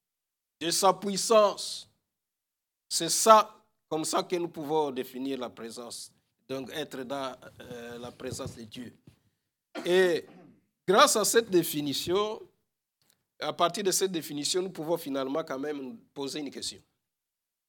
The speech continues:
Pourquoi nous cherchons à être dans la présence de Dieu alors que nous savons bel et bien que Dieu, il est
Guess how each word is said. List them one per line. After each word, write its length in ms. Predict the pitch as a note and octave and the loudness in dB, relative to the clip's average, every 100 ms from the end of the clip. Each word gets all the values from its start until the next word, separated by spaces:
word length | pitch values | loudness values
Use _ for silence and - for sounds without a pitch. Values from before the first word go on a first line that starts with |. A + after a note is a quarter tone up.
| _ _ _ _ _ _ _ _ _ - | _ _ _ _ _ _ _ _ _ -6
Pourquoi 440 | F3+ E3+ - C4+ | -4 -4 -4 -4
nous 160 | A#3+ A#3+ | -4 -8
cherchons 760 | - - D3+ C#3 - F#3 F3+ - | -8 -8 -6 -4 -4 -2 -4 -6
à 220 | C#3 C3+ | -4 -4
être 340 | F3 D3+ - A#2+ G#2 B2 | -4 -8 -8 -16 -16 -6
dans 260 | D#3 D#3 | -4 -4
la 120 | B2+ | -8
présence 560 | G#2 - G#2 A#2 C3 - | -12 -12 -10 -8 -8 -8
de 80 | G2+ | -14
Dieu 260 | F#2+ B2+ | -12 -8
alors 260 | C3 B2+ B2 | -6 -6 -10
que 100 | - | -12
nous 180 | C3+ E3 | -8 -8
savons 380 | - B2+ C3+ B2+ | -6 -8 -6 -8
bel 380 | A2+ G3+ G#3 | 0 2 4
et 60 | E3 | 0
bien 360 | A#2+ E3 D#3 - _ _ _ _ _ _ _ _ _ | -4 -6 -6 -12 _ _ _ _ _ _ _ _ _
que 200 | - D#3+ | -4 -2
Dieu, 460 | D3 C#3 E3+ F3 E3 - | -2 0 2 4 0 -6
il 160 | C3+ | -4
est 260 | D3+ C3 | -2 -2